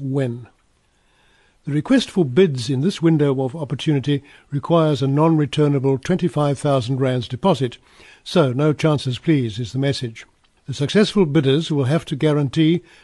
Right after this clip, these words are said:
that they'll be online providing power one year after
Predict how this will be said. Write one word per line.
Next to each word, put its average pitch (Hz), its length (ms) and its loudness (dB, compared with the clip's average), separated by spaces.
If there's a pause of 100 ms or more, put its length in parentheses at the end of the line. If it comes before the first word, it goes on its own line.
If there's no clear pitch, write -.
that 139 140 -10
they'll 139 180 -2
be 139 220 -2
online 151 720 2
providing 156 460 0
power 139 400 0
one 139 300 0
year 156 320 2
after 139 400 -2